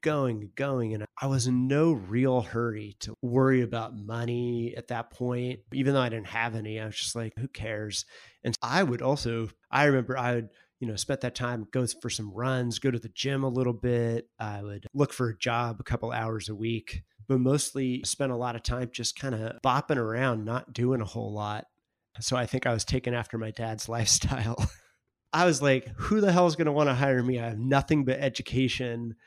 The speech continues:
It's a bunch of useless education and blah." He's, "It'll happen. Don't worry. Just be patient." He was really supportive the whole time.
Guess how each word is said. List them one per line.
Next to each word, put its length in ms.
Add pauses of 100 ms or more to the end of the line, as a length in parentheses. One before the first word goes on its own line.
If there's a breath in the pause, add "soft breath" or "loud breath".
(100)
It's 120
a 20
bunch 280
of 60
useless 480
education 800
and 120
blah." 220
He's, 260
"It'll 220
happen. 540
Don't 300
worry. 580 (240 loud breath)
Just 220
be 100
patient." 720 (280 loud breath)
He 80
was 160
really 320
supportive 580
the 120
whole 180
time. 500